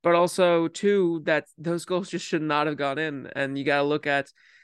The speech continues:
the Toronto's defense. I mean, even, even you gotta look at Sean John and, and wonder what happened. I think one of the biggest issues, talking with some of my Toronto F C friends, was that, um, the midfield is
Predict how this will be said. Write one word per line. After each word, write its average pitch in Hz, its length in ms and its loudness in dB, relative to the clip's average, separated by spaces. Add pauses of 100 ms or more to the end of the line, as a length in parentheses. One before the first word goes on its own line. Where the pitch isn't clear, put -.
(380)
the 139 140 -6
Toronto's 151 440 -4
defense. 147 720 -2
I 143 120 -6
mean, 147 200 -4
even, 151 600 -4
even 147 260 -4
you 151 60 -4
gotta 151 180 2
look 156 140 -2
at 151 80 -4
Sean 156 360 -4
John 165 280 -2
and, 139 220 -6
and 139 200 -8
wonder 139 360 -6 (400)
what 143 360 -2
happened. - 640 -10 (400)
I 151 80 -4
think 175 180 0
one 170 120 2
of 160 40 -2
the 156 60 0
biggest 175 320 2
issues, 156 340 -4
talking 151 300 -6
with 147 140 -6
some 143 300 -8 (360)
of 151 160 4
my 151 160 -2
Toronto 143 380 -6
F 139 80 -6
C 165 180 -4
friends, 135 480 -8 (340)
was 156 260 -2
that, 151 360 2
um, 151 400 0
the 156 80 -4
midfield 160 800 -4
is 135 560 -6